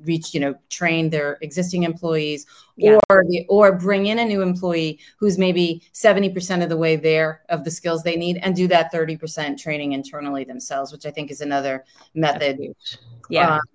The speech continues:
Speaker 1: that they're using. So we are, we're definitely seeing that. Um, and then some of them are outsourcing. So there is that dynamic as well. Um,
Speaker 2: Yeah.
Speaker 1: but it's good to see that they're spreading it. It's not all like, we need to find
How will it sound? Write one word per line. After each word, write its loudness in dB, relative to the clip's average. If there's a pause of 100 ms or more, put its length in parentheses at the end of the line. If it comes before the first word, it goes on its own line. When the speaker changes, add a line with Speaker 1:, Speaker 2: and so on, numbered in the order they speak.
Speaker 1:
that -2
they're 0
using. -6
So -4
we -2
are, 0
we're -2
definitely -4
seeing -4
that. -6
Um, -6 (120)
and -2
then 0
some -2
of 2
them -2
are -2
outsourcing. -8
So -10
there -6
is -10
that 0
dynamic -8
as -16
well. -4
Um, -8
Speaker 2:
Yeah. -6 (300)
Speaker 1:
but 2
it's -2
good 4
to 0
see 2
that 2
they're -4
spreading -2
it. -4
It's -6
not 2
all 0
like, -2
we -6
need -2
to -10
find -4